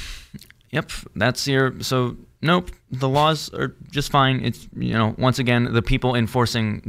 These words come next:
the laws or the people who are responsible to maintain the, uh, uh, institutions and infrastructure to properly carry out these laws, uh, are the ones that have failed,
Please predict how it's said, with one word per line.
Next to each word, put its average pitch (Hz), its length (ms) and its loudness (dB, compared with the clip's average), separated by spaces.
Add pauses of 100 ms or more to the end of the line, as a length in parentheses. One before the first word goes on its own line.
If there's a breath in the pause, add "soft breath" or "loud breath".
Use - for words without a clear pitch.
(160)
the 110 120 -2
laws 98 360 2
or 98 160 0
the 101 100 -2
people 104 260 2
who 104 120 0
are 104 100 4
responsible 104 720 2 (100)
to - 120 -4
maintain 101 640 2
the, 95 420 -2
uh, 92 320 2 (500 loud breath)
uh, 85 320 2
institutions 101 640 0
and 95 100 2
infrastructure 95 680 2
to 95 360 0 (200 loud breath)
properly 101 500 2
carry 95 300 0
out 92 240 0
these 98 280 -6
laws, 98 440 -2
uh, - 200 -4
are 101 120 -2
the - 60 -2
ones 90 200 -2
that - 80 0
have 101 100 4
failed, - 340 0